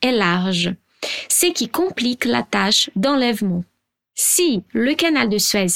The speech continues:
reste bloqué pendant encore trois à cinq jours, a déclaré le vice-président des produits et des opérations de C A Intelligence,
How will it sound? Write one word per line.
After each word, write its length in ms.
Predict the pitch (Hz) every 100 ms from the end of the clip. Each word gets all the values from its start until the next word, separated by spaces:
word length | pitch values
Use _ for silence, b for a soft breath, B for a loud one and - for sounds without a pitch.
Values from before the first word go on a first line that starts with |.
| -
reste 340 | - 254 - -
bloqué 480 | 202 240 - 202 185 -
pendant 340 | 262 226 208
encore 320 | 208 208 185 - -
trois 280 | - 311 285
à 40 |
cinq 340 | - 214 202
jours, 420 | - 190 294 - - _ _ _ -
a 100 | 196
déclaré 440 | 190 208 196 196
le 120 | 190
vice-président 720 | 180 214 - - 202 180 208 208
des 100 | 185
produits 540 | - 202 175 226 -
et 60 | 196
des 200 | 190 247
opérations 600 | 240 226 208 202 226 233
de 100 | 196
C 200 | - 233
A 120 | 208
Intelligence, 760 | 196 208 190 180 185 226 -